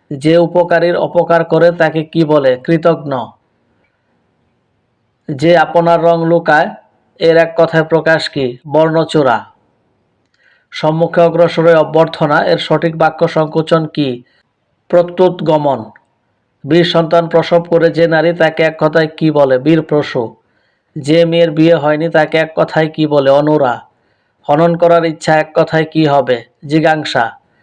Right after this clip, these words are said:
কষ্টে লাভ করা যায় যা, তাকে এক কথায় কি বলে? দুর্লভ। জন্মহীন মৃত্যুহীনকে এক কথায় কি বলে? অচ।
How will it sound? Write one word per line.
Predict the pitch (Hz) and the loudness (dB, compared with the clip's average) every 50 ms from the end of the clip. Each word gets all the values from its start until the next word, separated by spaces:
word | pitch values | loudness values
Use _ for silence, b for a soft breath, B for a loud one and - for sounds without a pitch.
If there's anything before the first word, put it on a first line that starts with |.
| _ _ _ _ _ _ _ | _ _ _ _ _ _ _
কষ্টে | - 147 156 147 - - 175 170 | -2 0 0 0 0 0 0 2
লাভ | 165 160 156 151 - | 2 2 0 -2 0
করা | - 165 160 165 165 | -2 2 2 2 0
যায় | 143 147 151 143 147 170 208 208 - _ _ _ _ 165 | 0 0 0 0 0 0 -4 -8 -14 _ _ _ _ -6
যা, | 139 151 147 143 156 208 208 - - _ | -2 2 2 2 2 0 -6 -12 -6 _
তাকে | 160 156 151 156 165 | -2 -2 0 0 -2
এক | 160 156 - | -2 -2 -2
কথায় | - 156 - - 160 151 | -4 -4 -2 -2 -4 -4
কি | 156 - 160 147 | -2 -4 -4 -2
বলে? | 139 143 139 135 131 | 0 2 2 2 2
দুর্লভ। | 131 135 156 156 151 147 151 139 123 117 120 _ - _ _ _ _ _ _ _ _ _ _ _ _ _ _ 135 135 | 2 2 0 0 2 2 2 0 0 -2 -6 _ -20 _ _ _ _ _ _ _ _ _ _ _ _ _ _ -6 -2
জন্মহীন | 143 156 156 160 170 175 170 156 165 175 175 | 0 2 2 2 2 0 2 2 0 0 -2
মৃত্যুহীনকে | 165 160 165 170 165 - - 175 165 156 160 165 170 156 165 | -2 -2 -2 -4 -4 -2 0 0 2 2 0 -4 -4 -2 2
এক | 165 160 156 156 - | 2 2 0 0 -2
কথায় | 165 156 - 156 156 151 | -2 -2 0 -2 -2 -2
কি | - - 160 156 | -2 -4 -4 0
বলে? | 143 147 139 135 135 | 0 0 2 4 4
অচ। | 139 143 151 147 - | 4 4 2 2 0